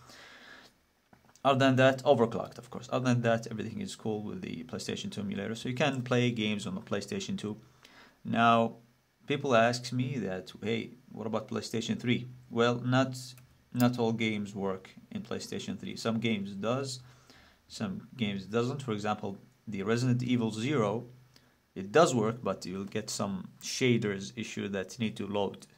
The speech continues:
It's gonna take some time to go to the next, uh, uh, area. Sometimes you get some bugs, so it's not one hundred percent working, uh, with the, uh, PlayStation three emulator. So, uh, regarding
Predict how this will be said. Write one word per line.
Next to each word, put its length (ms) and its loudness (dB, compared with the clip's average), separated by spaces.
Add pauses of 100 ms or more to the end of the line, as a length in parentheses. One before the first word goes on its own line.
It's 120 -16
gonna 160 -6
take 180 -12
some 160 -8
time 260 -4
to 160 -10
go 120 -6
to 140 -8
the 80 -2
next, 380 -6 (120)
uh, 280 -4 (880)
uh, 520 -6
area. 440 4
Sometimes 400 -2
you 60 -12
get 160 -8
some 140 -4
bugs, 580 2
so 440 -6 (200)
it's 140 -12
not 200 4
one 140 2
hundred 220 -2
percent 480 -6 (1080)
working, 640 -6 (640)
uh, 80 -10
with 240 -12
the, 260 -10
uh, 40 -12
PlayStation 500 0
three 300 -8
emulator. 400 -8
So, 300 -6 (760)
uh, 360 0
regarding 760 6